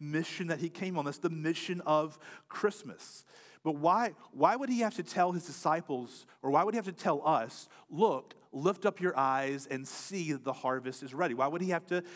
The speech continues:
tell us that? He had to tell us that because, first of all, he says that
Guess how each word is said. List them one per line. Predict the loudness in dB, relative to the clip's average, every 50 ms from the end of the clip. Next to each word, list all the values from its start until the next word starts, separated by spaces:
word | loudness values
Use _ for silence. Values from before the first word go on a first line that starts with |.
| -18 -18 _
tell | -4 0 0 2 2 2
us | 0 -2 -6
that? | -10 -14 -14 -14 -16 _ _ _ _ _ _ _ _ _ _ _ _ _ _ _ _ _ _ _ _ _ _ _ _ _ _ _ _ _ _ _ _ _ _ _ _ _ _ _ _ _ _ _ _ _ _ _ _ _ _ _ _ _ _ _ _ _ _ _ -20 -20 -10 _
He | -2
had | -2 -2
to | -2
tell | 0 0 0 0
us | 0
that | 0 -2 -2
because, | -2 -4 -8 -4
first | -2 -2 -2 0
of | 0
all, | 0 0 0
he | 0 0
says | 0 0 0 2
that | 0 0 0